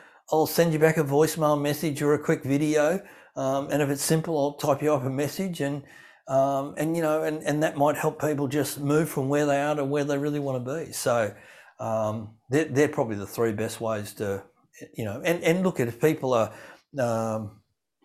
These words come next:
if, if people want to, you know, want to really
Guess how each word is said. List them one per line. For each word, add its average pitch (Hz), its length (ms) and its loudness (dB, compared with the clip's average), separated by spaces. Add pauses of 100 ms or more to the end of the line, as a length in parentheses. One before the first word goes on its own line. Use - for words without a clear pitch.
(640)
if, 135 220 -4
if - 220 -4
people 135 560 0 (600)
want 127 340 0
to, 110 440 -4 (100)
you 127 100 -6
know, 123 320 -6
want 143 400 -4
to 123 80 0
really 127 540 2